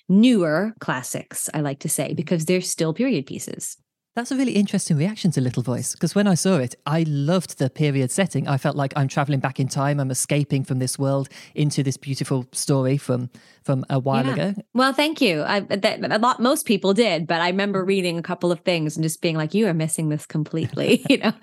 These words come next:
Speaker 1: And I, and not to get too, you know, dramatic about it, but, you know, it's because the dialogue in, in that play written
Speaker 2: Mm.
Speaker 1: by Jim Cartwright is so specific. And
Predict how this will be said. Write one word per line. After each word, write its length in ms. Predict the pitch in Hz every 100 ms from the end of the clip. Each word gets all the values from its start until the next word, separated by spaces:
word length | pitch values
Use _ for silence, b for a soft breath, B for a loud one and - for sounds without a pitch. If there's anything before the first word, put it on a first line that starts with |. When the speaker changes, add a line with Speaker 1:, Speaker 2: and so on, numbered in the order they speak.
| B B B -
Speaker 1:
And 100 | 214
I, 60 | 202
and 300 | 214 202 -
not 140 | 220
to 60 | 226
get 180 | 180
too, 300 | - 247 196 -
you 160 | - 190
know, 100 | 165
dramatic 400 | 170 175 175 185
about 300 | 170 151 151
it, 120 | -
but, 200 | 165 -
you 120 | - 180
know, 240 | 156 151
it's 300 | - 180 - - B B B
because 420 | 202 - 233 190
the 60 | 202 196
dialogue 400 | 202 196 160 160
in, 140 | 165 -
in 300 | 196 185 175
that 200 | 170 -
play 300 | - 202 170
written 180 | 160 -
Speaker 2:
Mm. 40 |
Speaker 1:
by 120 | 170 160
Jim 180 | 170
Cartwright 440 | 160 170 - 160 -
is 160 | 160 -
so 480 | - - 269 285
specific. 880 | 302 - - 226 - 202 - - - -
And 280 | 175 170